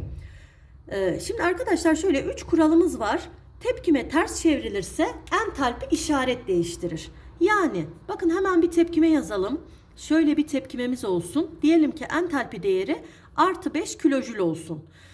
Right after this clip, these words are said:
Bu tepkimeyi tersten yazdığım zaman bakın C artı D, A artı B. Bakın, e, tepkime ters döndüğü için işareti ne oldu? E, değişti. Yani eksi beş kilojül oldu.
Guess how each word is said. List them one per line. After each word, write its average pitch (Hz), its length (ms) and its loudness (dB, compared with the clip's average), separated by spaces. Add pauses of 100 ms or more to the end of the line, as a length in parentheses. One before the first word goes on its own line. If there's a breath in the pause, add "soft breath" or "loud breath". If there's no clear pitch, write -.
(240 soft breath)
Bu 370 100 -6
tepkimeyi 349 520 4
tersten 339 420 2
yazdığım 277 540 2
zaman 170 340 -4
bakın 208 280 -6
C 254 240 -2
artı 190 460 -2
D, 208 360 -2 (420 loud breath)
A 311 280 0
artı 254 340 -4
B. 294 220 -4 (320 loud breath)
Bakın, 262 380 -6 (100)
e, 202 260 -4
tepkime 277 460 0
ters 453 360 -2
döndüğü 254 260 0
için 202 380 -12
işareti 302 600 0
ne 403 60 -2
oldu? 349 500 2 (420 loud breath)
E, 240 300 -4
değişti. 196 680 -4
Yani 294 300 4
eksi - 400 -2
beş 226 220 -4
kilojül 170 420 -2
oldu. 151 420 -6